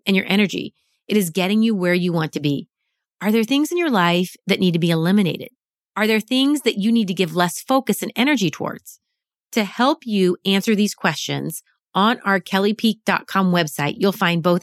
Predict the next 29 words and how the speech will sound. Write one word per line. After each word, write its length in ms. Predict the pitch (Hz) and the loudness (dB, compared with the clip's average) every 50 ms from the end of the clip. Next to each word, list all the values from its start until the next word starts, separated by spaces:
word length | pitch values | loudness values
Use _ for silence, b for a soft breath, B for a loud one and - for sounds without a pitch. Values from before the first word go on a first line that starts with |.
| - 185 | -2 -8
a 80 | 185 | -8
big 280 | 156 - 202 208 202 - | -2 0 0 0 0 0
picture 280 | 277 269 - - 277 | -2 -2 0 -2 -2
vision 320 | 240 226 254 240 269 247 233 | 0 0 0 0 2 2 2
worksheet 440 | 214 202 175 - - 208 196 202 - _ _ _ _ _ _ - | 0 0 -2 0 0 0 0 0 -4 _ _ _ _ _ _ -2
and 120 | 214 214 | 0 0
a 60 | 208 | 0
vision 480 | 185 175 160 185 196 190 165 180 165 147 | 0 0 0 0 0 2 2 0 -2 0
planning 320 | - 165 160 156 151 143 | 0 0 0 0 0 -2
worksheet. 420 | 143 - - - - 135 - - - _ _ _ _ _ _ _ - | -4 -6 -6 -8 -8 -8 -8 -8 -12 _ _ _ _ _ _ _ -4
You 100 | 226 226 | 0 0
can 140 | 254 226 220 | 2 2 2
locate 340 | 240 269 - 359 330 - | 2 0 0 -2 -2 0
them 120 | 277 233 214 | 0 0 2
where 100 | 202 202 | 2 2
you 100 | 190 175 | 0 2
find 240 | - 202 190 185 185 | 2 2 2 4 2
information 480 | 185 185 190 180 175 170 - 202 185 | 2 0 0 0 0 0 0 0 0
about 220 | 160 165 160 151 - | 0 0 -2 0 -2
this 140 | 175 - | -4 -6
podcast 680 | - - - 170 165 160 - - 151 - 143 - - - | -6 -6 -4 -2 -2 -2 -2 -4 -6 -6 -6 -6 -8 -8
episode. 500 | 139 - - 139 - - - - - - _ _ _ _ _ _ _ - | -8 -6 -8 -8 -8 -8 -8 -8 -10 -14 _ _ _ _ _ _ _ -2
Use 280 | 190 240 302 311 - | 0 0 0 0 0
them 260 | - 220 208 190 190 | 0 0 2 2 2
to 60 | 180 175 | 2 2
help 220 | 185 190 185 - | 2 0 0 2
you 140 | 185 190 156 | 0 0 2
get 180 | 180 - - | 0 -2 -4
started. 460 | - - - 175 156 147 - - 240 | -4 -2 0 0 2 0 -2 -4 -8